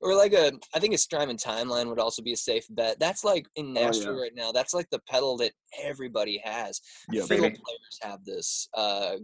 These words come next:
Speaker 1: guitar players, uh, mandolin player, like,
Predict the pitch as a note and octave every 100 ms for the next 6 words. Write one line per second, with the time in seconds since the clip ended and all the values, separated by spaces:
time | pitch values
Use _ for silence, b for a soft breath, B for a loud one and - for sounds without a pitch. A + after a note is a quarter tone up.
0 | A2 _ - - C3+ C3+ - C3 B2+ B2
1 | A#2+ A2+ - - - - _ C3+ B2 B2
2 | B2 A2 B2 B2+ - B2 A2 A#2